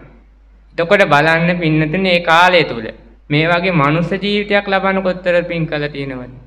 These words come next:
සූවිසි අසංඛ්‍ය ගණන් පෙරම් පුරලා ඇවිල්ලා බුදු වෙන බුදුරජාණන් වහන්සේ කාලයක මනුස්ස ජීවිතයක් ලබන්න කොයිතරම් පිනක් කළා තියෙනවද?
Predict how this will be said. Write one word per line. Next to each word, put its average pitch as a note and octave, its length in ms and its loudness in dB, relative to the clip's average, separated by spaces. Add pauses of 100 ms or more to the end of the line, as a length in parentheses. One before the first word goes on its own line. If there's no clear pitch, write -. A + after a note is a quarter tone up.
(720)
සූවිසි F3+ 400 0
අසංඛ්‍ය F3+ 400 2 (100)
ගණන් F#3 380 0
පෙරම් F3 300 0
පුරලා F#3 320 2
ඇවිල්ලා F#3+ 360 0
බුදු E3 200 -6
වෙන F#3 180 -2 (520)
බුදුරජාණන් F3 720 0
වහන්සේ F3 560 -2
කාලයක F#3 640 2 (720)
මනුස්ස F#3 360 2
ජීවිතයක් A#3+ 600 0
ලබන්න A#3 400 0
කොයිතරම් A3 440 0
පිනක් F#3 280 -2
කළා D#3 260 0
තියෙනවද? C#3+ 480 -4